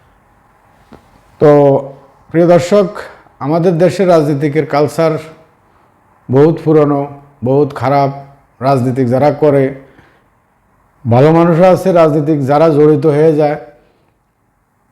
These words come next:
তো রাজনীতিকের ব্যাপারে, রাজনীতিক হলো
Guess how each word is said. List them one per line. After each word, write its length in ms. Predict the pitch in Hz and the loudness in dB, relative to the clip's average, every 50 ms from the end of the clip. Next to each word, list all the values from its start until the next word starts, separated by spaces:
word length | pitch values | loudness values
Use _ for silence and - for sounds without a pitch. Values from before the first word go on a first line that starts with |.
| _ _ _ _ _ _ _ _ _ _ | _ _ _ _ _ _ _ _ _ _
তো 220 | 139 131 123 123 | 0 0 2 2
রাজনীতিকের 580 | 123 135 143 139 135 135 131 147 135 135 147 131 | 2 2 2 2 0 -2 -2 -2 -2 0 0 0
ব্যাপারে, 520 | 117 131 131 107 135 160 156 147 143 180 - - - - _ _ _ _ _ _ _ _ _ _ _ _ _ _ _ _ _ _ _ _ _ _ _ _ _ - _ _ _ _ _ _ _ _ _ _ _ _ _ _ _ _ _ _ _ _ _ _ | 0 0 0 2 2 2 2 2 0 -2 -4 -10 -20 -20 _ _ _ _ _ _ _ _ _ _ _ _ _ _ _ _ _ _ _ _ _ _ _ _ _ -20 _ _ _ _ _ _ _ _ _ _ _ _ _ _ _ _ _ _ _ _ _ _
রাজনীতিক 540 | - 127 143 160 170 156 143 165 147 170 170 | 0 2 4 4 4 4 2 2 2 2 2
হলো 500 | 151 175 185 185 190 190 190 - - - | 4 4 4 6 6 6 4 2 0 -6